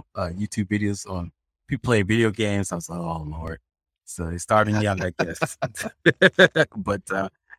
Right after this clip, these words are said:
so yeah, man. Uh, so yeah, that was my, you know, just being around, you know, the, this, this crew and, uh, learning different languages. And, uh, man, I was really into, like, the, um, the Chinese culture and Japan culture and just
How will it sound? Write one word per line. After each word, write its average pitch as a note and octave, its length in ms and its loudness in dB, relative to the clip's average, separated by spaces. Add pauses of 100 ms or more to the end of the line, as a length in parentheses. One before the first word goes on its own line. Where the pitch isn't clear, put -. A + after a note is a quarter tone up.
so C3+ 80 2
yeah, C3+ 240 10
man. G2 260 0
Uh, G2 300 4
so - 100 -6
yeah, G2 180 -2
that A#2+ 160 4
was A#2 140 0
my, G2+ 200 4
you D3+ 100 -4
know, G#2 120 2
just F#3 240 -4
being D#3 180 4
around, B2 340 4
you A#2+ 80 -2
know, G#2 100 -2
the, F#2 120 -12 (200)
this, G#2+ 220 -2
this A2+ 180 -4
crew A2 460 2
and, F2+ 200 -2
uh, E2+ 180 0 (480)
learning A2 420 4
different G#2+ 300 0
languages. A2+ 680 2
And, F2+ 200 -2 (120)
uh, F#2 360 2
man, G2+ 160 -4
I G2 120 4
was F#2 180 -2
really G2 380 0
into, F#2 300 0
like, F2+ 340 2
the, - 160 0
um, E2+ 240 -4
the F2 80 -6
Chinese F2+ 320 2
culture G#2+ 560 4
and F#2+ 120 2
Japan G2+ 360 -6
culture G2+ 420 -2
and F2 120 0
just - 220 -6